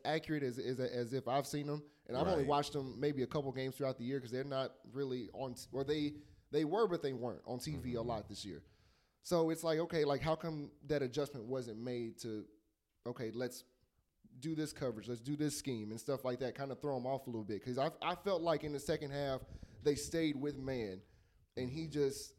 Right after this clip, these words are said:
Speaker 1: deep ball, deep ball. Like, like, every single time they got behind our corners and safeties, and I'm just like,
Speaker 2: I mean, some
Speaker 1: "Damn."
Speaker 2: sometimes, okay, you're,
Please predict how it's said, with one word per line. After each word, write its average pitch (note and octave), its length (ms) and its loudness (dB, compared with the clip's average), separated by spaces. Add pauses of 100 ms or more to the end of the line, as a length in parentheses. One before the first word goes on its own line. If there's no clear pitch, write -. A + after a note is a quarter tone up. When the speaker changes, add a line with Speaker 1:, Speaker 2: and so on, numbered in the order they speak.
(480)
Speaker 1:
deep D3 280 -4
ball, G2+ 340 -4 (160)
deep F#3 300 0
ball. A2+ 260 0
Like, A2+ 300 0 (100)
like, C#3 180 2 (140)
every A3 240 4
single G#3 260 0
time E3+ 300 2
they D3 140 4
got C#3+ 260 0
behind C#3 420 -2
our C3 120 0
corners B2+ 380 -6
and A#2 100 -10
safeties, A2+ 360 -6
and A#2+ 80 -6
I'm D3 120 0
just D3+ 240 -4
like, A#2+ 240 -2 (440)
Speaker 2:
I D#3+ 100 -6
mean, D#3+ 520 -4
some F3+ 260 8
Speaker 1:
"Damn." B2+ 240 8 (640)
Speaker 2:
sometimes, E3 840 4 (100)
okay, A2 380 6 (280)
you're, G3 320 6